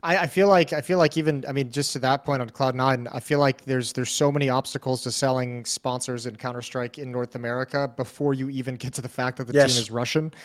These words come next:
Speaker 1: Like, most sponsors in N A are like, "Yeah, we'll happily do it, but you can't ever show guns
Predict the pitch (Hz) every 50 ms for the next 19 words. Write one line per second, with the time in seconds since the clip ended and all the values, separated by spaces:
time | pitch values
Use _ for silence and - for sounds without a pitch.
0 | - - - - - 131 131 127 - 147 - - - - 180 170 143 147 156 156
1 | - - - 143 139 - 143 131 127 139 131 131 135 139 135 131 123 123 123 127
2 | - - 220 247 208 185 156 160 202 - 185 151 135 151 180 175 151 - - 135
3 | 135 - 143 131 - - 139 131 139 143 156 151 - - 156 147 147 156 151 131
4 | 113 - - -